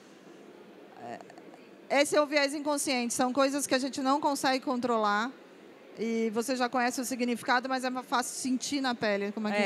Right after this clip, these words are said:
Speaker 1: é.
Speaker 2: e aí eu vou entrar um pouquinho mais nisso,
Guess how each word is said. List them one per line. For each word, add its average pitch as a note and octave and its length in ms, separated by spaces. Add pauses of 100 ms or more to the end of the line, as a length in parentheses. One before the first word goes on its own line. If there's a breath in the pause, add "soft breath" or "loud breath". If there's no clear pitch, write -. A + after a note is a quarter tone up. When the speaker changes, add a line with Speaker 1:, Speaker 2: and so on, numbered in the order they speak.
Speaker 1:
é. F#3+ 80
Speaker 2:
e B3+ 100
aí C#4 160
eu D#4+ 80
vou D4+ 140
entrar D4 280
um C#4+ 80
pouquinho D#4 380
mais A#3+ 240
nisso, A3+ 520